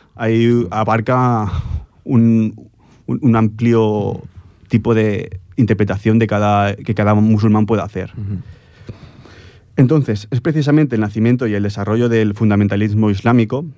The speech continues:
Speaker 1: que como, como hemos dicho, da lugar a, a los grupos yihadistas, la cuestión que vamos a analizar a continuación. Es decir, ¿de qué doctrina islámica derivan los actuales grupos yihadistas, no? ¿Qué, cuál es el espejo histórico? ¿De qué doctrina beben para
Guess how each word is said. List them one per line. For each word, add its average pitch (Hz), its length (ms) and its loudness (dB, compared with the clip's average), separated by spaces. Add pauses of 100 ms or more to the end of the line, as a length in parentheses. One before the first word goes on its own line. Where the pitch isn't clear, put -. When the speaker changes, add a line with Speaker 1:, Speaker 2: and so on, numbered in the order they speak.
Speaker 1:
que - 80 -10
como, 101 260 2 (380)
como 101 240 2
hemos 107 180 2
dicho, 107 220 -2
da 95 100 -2
lugar 101 240 2
a, 98 200 0
a - 200 -8
los 104 80 2
grupos 110 240 0
yihadistas, 113 640 -2
la 123 140 -2
cuestión 113 340 0
que 107 360 2
vamos 101 260 -2
a - 20 -2
analizar 95 360 -2
a 95 40 -2
continuación. 95 640 -4 (640)
Es 127 100 4
decir, 107 400 0
¿de 113 180 -2
qué 131 120 2
doctrina 127 560 0
islámica 120 540 0
derivan 117 280 0
los 117 140 0
actuales 110 380 -2
grupos 110 260 0
yihadistas, 98 480 -4
no? 101 140 0
¿Qué, 110 260 -2 (380)
cuál 123 140 4
es 123 100 4
el 135 60 2
espejo 120 500 -2
histórico? 135 600 -2 (760)
¿De 113 120 0
qué 131 120 2
doctrina 131 580 0
beben 101 400 -2
para 95 460 -6